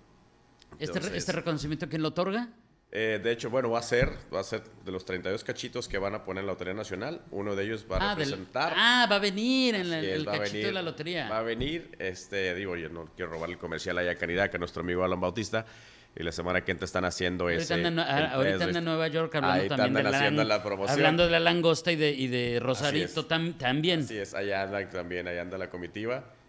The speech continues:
Speaker 2: este, y pues poniendo en alto a Playas de Rosarito de Baja California.
Speaker 1: A ver, hablando de eso, porque de repente hay todo tipo de comentarios aprovechando. Estamos platicando esta mañana con el presidente de Cotuco de Playas de Rosarito,
Speaker 2: Déjenme
Speaker 1: César Rivera
Speaker 2: como
Speaker 1: González.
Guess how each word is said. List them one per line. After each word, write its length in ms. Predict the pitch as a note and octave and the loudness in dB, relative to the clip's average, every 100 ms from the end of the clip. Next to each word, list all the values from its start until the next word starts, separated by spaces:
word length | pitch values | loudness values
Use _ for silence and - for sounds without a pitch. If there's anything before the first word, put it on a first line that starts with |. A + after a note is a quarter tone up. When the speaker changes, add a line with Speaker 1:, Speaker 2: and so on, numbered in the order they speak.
| - | -20
Speaker 2:
este, 640 | - E2+ D#2+ - F2 E2+ E2+ | -10 -8 -8 -8 -6 -4 -4
y 120 | E2 | -6
pues 180 | D#2+ D#2 | -10 -10
poniendo 240 | E2 F2+ | -8 -6
en 80 | F#2 | -4
alto 200 | E2+ F#2 | -4 -6
a 80 | F2 | -4
Playas 200 | F2 E2 | -4 -4
de 80 | D#2+ | -6
Rosarito 340 | - E2 - | -6 -6 -4
de 60 | F2 | -4
Baja 180 | E2+ | -4
California. 460 | E2 D#2 - D2+ C2+ - | -8 -10 -12 -14 -16 -6
Speaker 1:
A 120 | E3 | 0
ver, 180 | G#3+ A#3 - | 2 2 0
hablando 340 | G3+ B3+ C4+ | 2 4 6
de 80 | A#3 | 4
eso, 220 | A3+ F#3+ | 4 0
porque 240 | D#3 C#3 C#3+ | -2 -2 0
de 40 | |
repente 840 | C#3 - F3 E3+ F3+ F3+ C#3+ - - _ _ _ - | 0 0 -2 -2 -2 0 -2 -6 -20 _ _ _ -4
hay 220 | C#3 C3+ | -2 -2
todo 240 | - C3 | 0 -2
tipo 240 | C3 - D3 | -2 -4 -4
de 80 | C3 | -2
comentarios 500 | G#2+ G#2+ A#2+ A#2+ A#2+ | -4 -4 -4 -4 -6
aprovechando. 400 | G#2+ A2 A2+ A2+ | -8 -8 -8 -8
Estamos 200 | A2 D3+ | -4 -4
platicando 300 | D3+ - C#3+ | -6 -6 -6
esta 140 | C#3+ | -4
mañana 200 | B2+ B2+ | -4 -2
con 120 | C3+ B2+ | -2 -4
el 40 | |
presidente 380 | A2+ G#2+ A2+ C#3 | -2 -2 0 -2
de 40 | |
Cotuco 600 | A#2+ - A2+ C#3 C3 A#2 - - - - | -4 -6 -4 0 2 2 -2 -12 -20 -8
de 140 | - A#2+ | 0 2
Playas 240 | C3+ C#3 | 4 2
de 80 | C3 | 2
Rosarito, 380 | A2 G#2+ A2+ A#2+ | 0 -2 -2 -2
Speaker 2:
Déjenme 160 | G#2+ | 0
Speaker 1:
César 180 | A2 C#3 | 0 0
Rivera 240 | B2 B2+ C3+ | 2 2 4
Speaker 2:
como 140 | B2+ | 2
Speaker 1:
González. 520 | A#2 C3+ A#2 G2+ - | 2 2 2 -2 -8